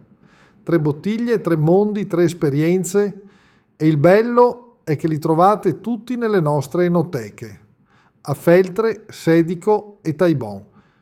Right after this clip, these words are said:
i luoghi dove ogni appassionato può sentirsi a casa. Perché sì, amici, ogni persona è un buon bevitore,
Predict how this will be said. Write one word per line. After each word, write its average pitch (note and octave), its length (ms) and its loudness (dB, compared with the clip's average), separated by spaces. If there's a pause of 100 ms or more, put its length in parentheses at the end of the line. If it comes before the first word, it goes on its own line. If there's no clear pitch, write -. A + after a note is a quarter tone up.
(320)
i E3 100 -4
luoghi G3 420 4
dove F3 300 4
ogni D#3+ 180 0
appassionato D#3 840 -4
può E3+ 140 -4
sentirsi E3+ 520 -4
a G3 80 0
casa. G#2 460 -10 (760)
Perché G#3+ 300 0
sì, F#3 240 0
amici, B2+ 640 -6 (680)
ogni F#3 280 2
persona G3 580 2
è D#3+ 40 0
un D3 160 -2
buon F#3+ 340 4
bevitore, D#3 720 0